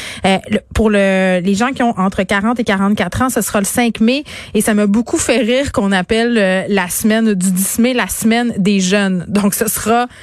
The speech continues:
pour les trente à trente-quatre ans, à compter du dix mai, vous pourrez vendre, prendre, pardon, rendez-vous pour la vaccination.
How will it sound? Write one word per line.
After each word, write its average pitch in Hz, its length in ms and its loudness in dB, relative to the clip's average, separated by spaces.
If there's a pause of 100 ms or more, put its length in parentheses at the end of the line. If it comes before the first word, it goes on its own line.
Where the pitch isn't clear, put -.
(320)
pour 240 180 2
les 226 140 0
trente 247 500 0
à 214 100 -2
trente-quatre 220 680 -2
ans, 233 220 2
à 190 80 -2
compter 202 280 0
du 190 140 0
dix - 220 -4
mai, 240 80 2
vous 226 100 -4
pourrez 190 220 0
vendre, 196 500 0
prendre, 214 360 0
pardon, 202 340 0
rendez-vous 190 400 0
pour 185 140 -2
la 165 120 0
vaccination. 190 920 -2